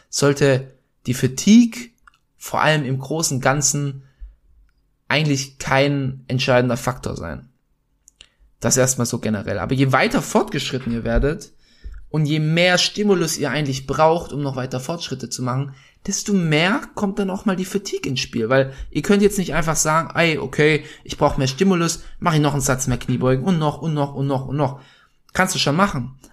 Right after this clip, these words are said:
Aber irgendwann <laughs> wird halt, werden halt diese zusätzlichen Sätze Kniebeuge nicht nur mehr Stimulus anhäufen, sondern auch noch mehr, mehr Fatigue. Also ihr werdet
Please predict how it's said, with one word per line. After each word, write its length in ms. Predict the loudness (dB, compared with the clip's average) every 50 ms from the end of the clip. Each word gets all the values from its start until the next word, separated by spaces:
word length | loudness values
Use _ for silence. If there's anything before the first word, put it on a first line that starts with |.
| _
Aber 300 | -4 0 0 2 2 4 6
irgendwann 920 | 6 6 6 6 4 2 0 0 2 2 2 4 2 2 0 0 -4 -8 -14 -2 0
<laughs> 760 | 2 2 2 2 0 -2 -6 -14 -16 -16 -16 -16 -14 -14 -8
wird 260 | 0 2 2 4 4
halt, 340 | 4 4 4 2 -2 -6 -12 -20 _ _
werden 340 | -18 -10 -4 -2 0 2 2
halt 140 | 2 2 2
diese 300 | 0 2 2 2 2 2
zusätzlichen 440 | 0 -2 0 -2 -2 -2 -2 -2
Sätze 240 | -2 -2 -4 -4 -8
Kniebeuge 720 | -6 -2 -2 0 2 2 2 4 4 2 2 0 -4 -8 -12 -18 -20 -20 -20 _ _ _ _ _ _
nicht 400 | 2 6 6 6 6 4 0 0
nur 580 | 4 6 6 6 6 4 2 2 0 -2 -4 -8 -14 -20 _ _ _ _ _ _ _ _ _ _ _ _ _ _ _ _ _ _ -4
mehr 180 | 0 2 2 2
Stimulus 400 | 2 2 4 6 6 6 6 4
anhäufen, 680 | 4 4 6 6 6 4 2 0 -2 -4 -4 -6 -14 _ _
sondern 280 | _ -2 0 0 2 2
auch 80 | 2 2
noch 160 | 2 2 2
mehr, 400 | 2 0 0 0 -4 -6 -8 -8 -2
mehr 160 | 0 0 2
Fatigue. 420 | 2 2 2 2 2 2 -2 -6 -14 -12 _
Also 220 | -4 0 2 4
ihr 60 | 4
werdet 260 | 4 4 2 0 -2